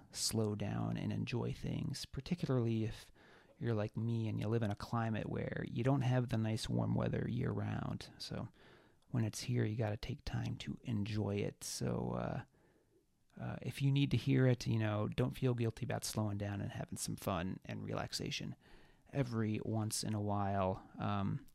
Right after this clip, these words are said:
I say that as a reminder as much for myself as for anyone out there. But, uh, you know, if one person listening,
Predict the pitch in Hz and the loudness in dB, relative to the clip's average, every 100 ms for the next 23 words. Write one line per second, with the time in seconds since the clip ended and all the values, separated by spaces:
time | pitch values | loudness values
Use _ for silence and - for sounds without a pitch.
0 | - - - 110 - 120 113 98 110 104 | -18 -12 -8 -6 -2 2 2 2 0 0
1 | 113 110 110 113 101 - 107 - 107 104 | 2 2 0 0 0 -2 -6 -4 -4 0
2 | - 202 220 - - 104 104 - - 113 | 6 6 6 -2 -6 -4 -4 -4 -2 0
3 | 117 113 107 110 - 139 139 143 131 120 | 2 2 2 0 0 2 4 2 2 0
4 | 113 110 117 - - - - _ _ - | 0 0 -2 -6 -20 -20 -20 _ _ 4
5 | 135 127 120 - 143 147 - 139 - 131 | 6 6 4 4 6 6 6 6 6 6
6 | 127 - 131 127 123 | 6 6 4 4 2